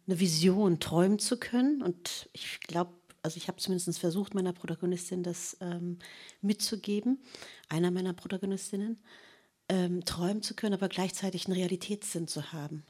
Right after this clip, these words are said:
Also beides parallel. Also wirklich Visionen zu haben und gleichzeitig aber auch, ähm, kämpfen zu können.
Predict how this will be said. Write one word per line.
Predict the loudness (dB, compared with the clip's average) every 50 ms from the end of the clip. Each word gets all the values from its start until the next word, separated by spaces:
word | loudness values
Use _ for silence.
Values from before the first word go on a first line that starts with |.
| -10
Also | -8 -6 -6 -6
beides | -6 -4 -2 -2 -2 -2 -4 -4 -4
parallel. | -2 -2 0 0 0 0 2 0 0 0 -2 -6 -10 -18 -18 -18 -12 -6
Also | -2 -2 0 0
wirklich | 0 0 -2 -2 -2
Visionen | -2 -4 -2 -2 -2 -2 -2 -4
zu | -4 -6 -6 -4
haben | -4 -4 -4 -4 -4 -4
und | -6 -6 -6
gleichzeitig | -4 -6 -6 -6 -6 -6 -8 -6 -6 -8 -8
aber | -6 -6 -6 -8
auch, | -8 -12 -18 _ _ -20 -20 -20 -20 -20 -20 -20 -20 _ _ -6
ähm, | -4 -2 -2 -2 -4 -6 -8 -10 -18 -20 -20 -20 -20 _ _ _ _ _ -4
kämpfen | -2 0 0 0 0 -2 -2
zu | -2 -4 -6
können. | -8 -8 -10 -10 -10 -10 -14